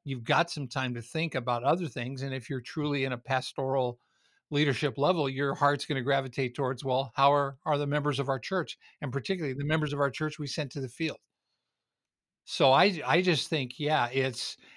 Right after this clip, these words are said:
and I think some of it may be generated by, uh, and I, I hate to say this, uh, but it's true within our culture, a lot of what's done in the missions world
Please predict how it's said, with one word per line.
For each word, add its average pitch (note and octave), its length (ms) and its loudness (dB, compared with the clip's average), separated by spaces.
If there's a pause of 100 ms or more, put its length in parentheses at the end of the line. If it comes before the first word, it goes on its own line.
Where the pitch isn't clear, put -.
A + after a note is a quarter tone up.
and F3+ 240 6
I E3 80 6
think F#3 240 2
some D#3 400 0
of G#3 160 2
it G3 160 0
may F#3+ 140 0
be F#3 180 -4
generated F#3 760 -2
by, C#3 420 -4 (840)
uh, C#3+ 260 4
and C#3 120 4
I, C#3 60 4
I C3 160 2
hate C#3+ 180 0
to B2+ 100 -8
say C#3 280 -2
this, D#3+ 300 -4 (280)
uh, B2 240 -2 (240)
but B2+ 340 -4 (240)
it's B2+ 240 -6
true D3 340 2
within C#3 300 -2
our B2 140 -2
culture, C#3 380 -6
a B2+ 60 -4
lot C3 300 4
of B2 120 0
what's B2+ 260 -2
done C#3+ 280 -4
in B2+ 120 -8
the B2 80 -4
missions C3 440 -6
world D3 360 -4